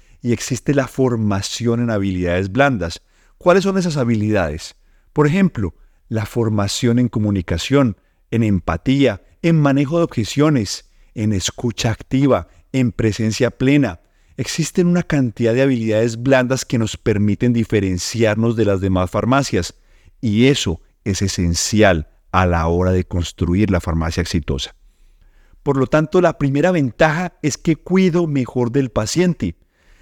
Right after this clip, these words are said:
Hay otra ventaja, y es que mi equipo adquiere confianza.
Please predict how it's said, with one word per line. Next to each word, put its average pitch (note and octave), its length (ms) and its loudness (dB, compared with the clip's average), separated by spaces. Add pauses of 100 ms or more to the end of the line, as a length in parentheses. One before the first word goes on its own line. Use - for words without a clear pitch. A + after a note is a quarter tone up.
(160)
Hay E3 100 -2
otra G#3+ 180 2
ventaja, C#3 640 0 (440)
y A2 140 -2
es G#2 160 -2
que - 320 -2 (240)
mi G#2+ 180 -2
equipo G#2+ 720 -2
adquiere G2+ 720 -2
confianza. D#2+ 720 -6